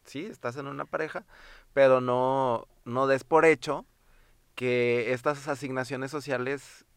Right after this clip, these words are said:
<laughs> están vigentes, ¿no? A la mujer le toca esto y al hombre esto, sí, ¿verdad? Pero bueno, eh, y, y ya no me seguiste platicando de cómo te fue en septiembre, entonces, ¿te emba-, eh, se embarazan?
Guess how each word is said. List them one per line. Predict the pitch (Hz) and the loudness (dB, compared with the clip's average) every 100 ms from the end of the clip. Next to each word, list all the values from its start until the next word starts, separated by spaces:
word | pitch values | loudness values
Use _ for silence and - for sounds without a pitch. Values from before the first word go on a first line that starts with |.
| _ _ | _ _
<laughs> | - - - 135 | -14 -10 -8 -8
están | 123 - 123 135 | -10 -8 -6 -4
vigentes, | 147 139 151 131 | -6 -6 -6 -8
¿no? | 117 | -8
A | 117 | -8
la | 117 | -8
mujer | 117 135 | -6 -6
le | 131 | -6
toca | - | -8
esto | 170 160 | -8 -6
y | |
al | 120 | -6
hombre | 113 107 | -6 -10
esto, | - 123 | -14 -20
sí, | - | -16
¿verdad? | 107 - - - - | -14 -14 -18 -20 -12
Pero | - 143 | 2 6
bueno, | 147 123 104 - - - | 6 4 -4 -16 -20 -4
eh, | 135 139 | 0 0
y, | - 170 175 - | 0 0 0 0
y | 170 | 0
ya | 151 | 4
no | 165 | 4
me | 208 214 | 2 0
seguiste | 190 170 185 | -2 -2 -2
platicando | 190 175 - 160 180 | 0 0 0 2 2
de | 185 | 0
cómo | - 160 170 | 0 -4 -2
te | 185 | -2
fue | 151 156 156 170 | 0 2 2 0
en | - 151 | -4 -4
septiembre, | 151 127 139 123 113 | -4 -2 0 0 0
entonces, | 117 143 143 147 131 _ - | -4 -8 -10 -12 -16 _ -6
¿te | 131 | 0
emba-, | 127 - | 0 0
eh, | 127 123 | -4 -4
se | 147 | 0
embarazan? | 135 139 165 185 240 262 | 8 10 10 8 0 -2